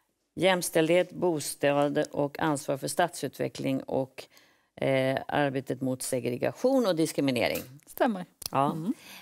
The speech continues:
Speaker 1: Men du, grön politik, det är ju
Speaker 2: Mm.
Speaker 1: ändå det som gjorde att ditt parti bildades en gång i tiden.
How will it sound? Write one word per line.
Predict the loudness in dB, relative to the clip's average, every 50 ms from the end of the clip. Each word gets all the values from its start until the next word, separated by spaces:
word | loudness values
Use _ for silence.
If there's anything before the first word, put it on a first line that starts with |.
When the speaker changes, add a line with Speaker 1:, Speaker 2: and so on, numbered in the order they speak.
| -20 _ _
Speaker 1:
Men | -2 0 2 2 4
du, | 4 4 2 2
grön | 0 2 4 4 6 6 6 6 6 4 2 -2 -4
politik, | -4 -2 -2 -2 0 0 -2 -2 -2 -4 -8 -8 -4
det | 0 0
är | 2 2
ju | 2
Speaker 2:
Mm. | 2 2
Speaker 1:
ändå | 2 2 2 2
det | 2 2 2 4 4 2 2
som | 0 -2 0 0 2 2 2 0 -2 -4 -4 -4
gjorde | -2 0 0 0 -2 -2 0 0
att | 0 0 -2 -6 _ -20 -18 -10
ditt | -8 -8 -8 -6 -6
parti | -8 -6 -4 -2 -4 -2
bildades | 0 0 2 2 2 4 4 4 2 2 -2 -4 -2
en | -2
gång | -2 -2 -2 -2
i | -4
tiden. | -2 -2 -2 0 0 0 0 -2 -2